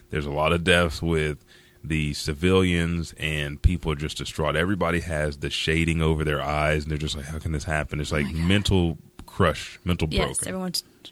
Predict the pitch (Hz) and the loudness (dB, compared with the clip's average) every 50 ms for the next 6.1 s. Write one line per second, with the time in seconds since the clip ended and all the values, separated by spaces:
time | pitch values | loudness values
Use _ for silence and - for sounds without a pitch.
0 | _ _ - - _ _ _ - - - - - 170 165 156 147 147 156 - - | _ _ -20 -20 _ _ _ -12 -6 -6 -4 -4 -4 -6 -6 -8 -12 -14 -8 -4
1 | 82 78 71 - - - - - _ - - 117 120 107 92 87 80 69 69 - | -2 -2 -2 -4 -8 -10 -14 -20 _ -2 2 4 4 6 6 4 4 2 -2 -8
2 | - - - 65 67 64 58 - _ - - - _ _ _ - - - 80 85 | -8 -8 -6 -6 -4 -6 -8 -10 _ -20 -20 -20 _ _ _ -14 -6 -4 0 0
3 | 90 - - - 92 80 78 80 80 78 80 76 - - 76 76 71 71 71 69 | 0 0 0 0 0 2 2 4 4 2 2 0 0 0 0 0 0 0 -2 -4
4 | - - - - 82 80 78 73 73 73 69 71 71 71 76 73 73 71 71 71 | -6 -8 -6 -2 0 0 0 0 0 -2 -4 -6 -8 -4 -4 -4 -4 -4 -6 -8
5 | 71 71 69 71 73 73 73 73 73 76 82 87 87 78 69 71 67 - - - | -10 -10 -8 -8 -6 -4 -4 -4 0 2 4 4 4 4 2 -2 -4 -4 -8 -12
6 | - | -14